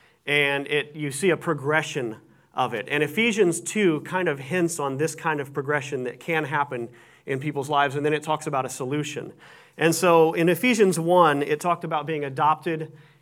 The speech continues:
and being redeemed, and we talked about how both of those words are beautiful words, but they're also very disruptive words. Uh, adopt-, your, an adoption always means something has been broken, something has been disrupted, and something has been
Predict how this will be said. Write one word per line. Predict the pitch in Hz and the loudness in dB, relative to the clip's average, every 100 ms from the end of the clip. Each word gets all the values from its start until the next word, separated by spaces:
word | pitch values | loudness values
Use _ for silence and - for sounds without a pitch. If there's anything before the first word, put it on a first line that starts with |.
| - | -12
and | 139 | -8
being | 151 147 | -4 -4
redeemed, | 139 127 120 151 139 123 123 | -4 -6 -4 -2 0 -2 -4
and | 135 | -6
we | 135 | -4
talked | 165 160 151 | -4 -4 -2
about | 143 143 | 0 -2
how | 147 143 135 127 131 - - - - | 0 2 2 -2 -8 -20 -20 -18 0
both | 190 226 | 4 6
of | 208 | 4
those | 180 165 | 2 2
words | 165 165 | 0 2
are | 151 | -2
beautiful | 135 214 262 196 160 | 0 0 0 0 -2
words, | 131 123 123 131 - - - - _ | 0 0 -2 -4 -16 -20 -20 -20 _
but | 147 147 | -6 0
they're | 156 | 2
also | 175 196 185 151 | 2 0 -2 0
very | 160 156 | 2 0
disruptive | 139 139 135 160 160 143 117 | 0 -8 -2 -2 -2 -6 -6
words. | 113 104 - - - - | -10 -10 -12 -16 -18 -10
Uh, | 139 147 | -10 -6
adopt-, | 139 170 190 170 | 2 4 2 0
your, | 170 - - | -6 -6 -6
an | 156 | 0
adoption | 156 175 214 - 160 | 4 6 4 2 -2
always | 151 165 160 | 0 0 0
means | 151 139 | -2 -4
something | - 175 165 143 | -2 -2 -2 -4
has | 135 123 | -4 -6
been | 127 | -8
broken, | 117 131 127 - - | -4 -4 -4 -10 -16
something | - 143 147 | -12 -10 -8
has | 139 127 | -8 -6
been | 131 | -8
disrupted, | 120 123 135 131 127 113 | -8 -10 -4 -6 -4 -8
and | 113 | -8
something | - 127 117 | -10 -10 -10
has | 120 | -8
been | 123 | -8